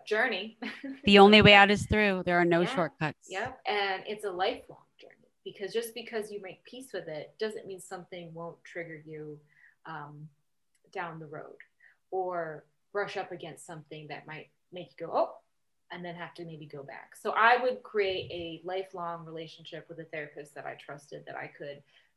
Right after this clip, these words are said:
Speaker 1: cultivate a space to talk about X, Y, and Z.
Speaker 2: It's so true that it's a lifelong journey. I was listening to a crime podcast this morning, and every single time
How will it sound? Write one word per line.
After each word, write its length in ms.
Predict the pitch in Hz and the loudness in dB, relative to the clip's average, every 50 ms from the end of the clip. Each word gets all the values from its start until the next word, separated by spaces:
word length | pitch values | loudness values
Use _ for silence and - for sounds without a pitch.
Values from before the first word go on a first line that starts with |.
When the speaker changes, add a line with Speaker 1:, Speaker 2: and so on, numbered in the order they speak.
| _ _ - | _ _ -10
Speaker 1:
cultivate 500 | - 190 170 - - 180 160 170 165 160 | -8 -8 -8 -8 -10 -12 -10 -8 -8 -8
a 80 | 165 | -10
space 480 | 165 - - 170 156 147 151 147 - - _ - | -12 -12 -10 -8 -8 -8 -10 -12 -18 -20 _ -18
to 360 | 170 156 147 143 151 - - - _ - | -16 -14 -14 -14 -16 -16 -18 -20 _ -12
talk 220 | - - - - 143 | -12 -12 -12 -12 -14
about 400 | 135 135 - - - - - - - | -12 -12 -12 -10 -12 -14 -16 -18 -20
X, 220 | - - - - - | -20 -20 -20 -20 -20
Y, 60 | - _ | -20 _
and 100 | _ _ | _ _
Z. 80 | - - _ _ | -20 -20 _ _
Speaker 2:
It's 240 | 220 226 - - - | 0 0 0 -2 0
so 240 | - 240 226 254 254 | 4 6 6 6 4
true 280 | - - - 220 214 | 2 0 2 4 4
that 120 | 202 202 196 | 6 6 4
it's 140 | 180 - | 2 2
a 40 | 180 | 2
lifelong 420 | 165 165 170 - - 170 165 165 160 | 4 4 2 4 2 4 4 4 4
journey. 360 | 165 165 165 165 170 160 - | 4 4 4 6 4 4 4
I 120 | - 170 170 | 4 4 4
was 120 | 175 175 | 4 4
listening 360 | 175 160 - - 170 165 165 | 2 0 2 4 4 4 4
to 160 | - - 170 | 4 2 2
a 60 | 160 151 | 2 2
crime 320 | - - 175 165 165 165 | 2 4 4 6 6 6
podcast 580 | - 160 156 156 156 - 165 160 156 156 143 - | 6 4 4 0 0 2 2 2 2 2 0 -4
this 220 | 165 160 - - | -10 -12 -6 0
morning, 480 | 170 160 160 160 160 156 156 160 160 - - _ | 2 4 4 4 4 4 4 4 2 2 0 _
and 480 | 185 175 165 160 156 156 156 156 - 104 - _ _ _ _ _ _ _ _ _ _ _ _ _ _ _ - | 2 4 6 6 6 6 4 4 2 -2 -6 _ _ _ _ _ _ _ _ _ _ _ _ _ _ _ 4
every 420 | 185 185 180 180 196 214 214 214 | 6 6 6 4 2 0 2 0
single 460 | 202 - - 196 190 185 175 180 190 | 0 2 4 4 4 4 4 2 2
time 580 | 196 - 185 170 151 135 - - 196 202 214 | 2 2 4 4 4 2 0 -2 -4 -6 -6